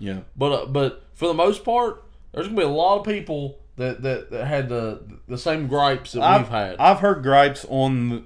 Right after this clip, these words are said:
Speaker 1: online about the movement speed.
Speaker 2: Yep.
Speaker 1: And also that it's kinda just Grand Theft Auto five dressed up as Red Dead.
Speaker 2: Yeah.
Speaker 1: Uh, i-, i-, which I kind of agree with that. But, um, so kinda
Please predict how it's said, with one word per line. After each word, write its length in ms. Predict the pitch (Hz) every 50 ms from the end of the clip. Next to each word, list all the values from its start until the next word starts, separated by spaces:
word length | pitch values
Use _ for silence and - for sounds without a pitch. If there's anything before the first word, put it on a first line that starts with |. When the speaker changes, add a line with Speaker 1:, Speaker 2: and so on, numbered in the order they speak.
| - 65
Speaker 1:
online 600 | - 123 143 139 127 117 104 107 113 120 123 120 117
about 400 | 104 98 107 104 101 101 101 98
the 80 | 98 98
movement 480 | 104 117 127 131 120 127 131 131 - -
speed. 480 | - - 131 127 131 131 127 131 120
Speaker 2:
Yep. 200 | 101 101 98 - - - - - -
Speaker 1:
And 120 | 104 110 117
also 420 | 117 135 127 127 - 131 127 127
that 120 | 113 117 117
it's 200 | 117 110 95 -
kinda 300 | - - 117 117 117 113
just 320 | 104 107 110 110 - - -
Grand 240 | 110 110 113 107 -
Theft 180 | 113 104 - 110
Auto 200 | 104 104 104 98
five 340 | - 107 104 104 104 98 95
dressed 300 | 104 101 107 104 - -
up 180 | 98 98 -
as 120 | 95 90 -
Red 220 | 98 98 101 98
Dead. 280 | 98 104 104 107 101 104 -
Speaker 2:
Yeah. 220 | - 98 92 90 - -
Speaker 1:
Uh, 220 | - 101 98 87 -
i-, 440 | - 95 101 - 82 101 104 98 - - - 98 120
i-, 40 | 131
which 300 | 143 151 151 143 - -
I 180 | 104 127 131 131
kind 200 | 131 131 117 104
of 60 | 95 90
agree 160 | 87 87 90 90
with 120 | 85 -
that. 240 | 92 95 101 90 104
But, 260 | 143 147 143 135 - - - - - - - - - -
um, 520 | 131 135 139 143 139 131 123 117 117 - - - - - -
so 160 | - 165 156
kinda 500 | 160 208 226 247 240 220 165 139 120